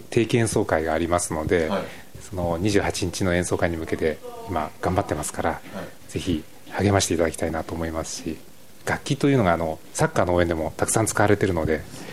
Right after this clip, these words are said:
Speaker 1: 聞くばっかりじゃなくて、
Speaker 2: はい。
Speaker 1: ちょっとやってみるのもいいのかなと思いますので、この後ぜひ遊び行ってください。
Speaker 2: 聞いてみたいですね。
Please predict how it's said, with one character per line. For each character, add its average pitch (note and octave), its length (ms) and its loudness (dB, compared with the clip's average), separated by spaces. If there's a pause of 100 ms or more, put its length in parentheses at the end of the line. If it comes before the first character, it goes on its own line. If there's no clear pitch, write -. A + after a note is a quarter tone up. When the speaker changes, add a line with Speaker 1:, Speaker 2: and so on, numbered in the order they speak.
(400)
Speaker 1:
聞 - 120 -4
く C3+ 80 4
ば A#2 100 4
っ - 40 -4
か B2 100 2
り G#2 60 4
じ F#2+ 80 2
ゃ - 20 4
な E2 120 0
く - 80 -10
て、 D#2+ 240 0 (160)
Speaker 2:
は G#2 160 2
い。 - 100 -2 (440)
Speaker 1:
ち - 60 -12
ょ - 20 -12
っ - 40 -14
と - 80 -8
や E2 60 -10
っ - 20 -16
て G2+ 120 -8
み F#2+ 80 -6
る F2+ 80 -6
の E2 60 -12
も D#2+ 80 -10
い - 20 -8
い D#2+ 40 -8
の D2+ 60 -8
か D2+ 80 -8
な D2 120 -8
と - 80 -14 (320)
思 E2+ 140 0
い D#2+ 40 -2
ま D#2+ 80 -2
す - 120 -6
の D#2 60 -6
で、 E2 80 -6 (300)
こ G#2+ 100 0
の F2+ 60 2
後 F2 160 -2
ぜ E2 100 -2
ひ D#2+ 60 -2
遊 D#2 220 -2
び D#2+ 80 -4
行 - 40 -8
っ - 20 -18
て - 80 -8
く E2+ 80 -4
だ D#2+ 80 -6
さ - 160 -8
い。 D#2 40 -6 (400)
Speaker 2:
聞 A2+ 120 0
い G2+ 40 2
て A2+ 80 4
み G#2+ 100 6
た A2 60 6
い G2+ 40 6
で F#2+ 60 2
す - 140 -6
ね。 E2+ 240 2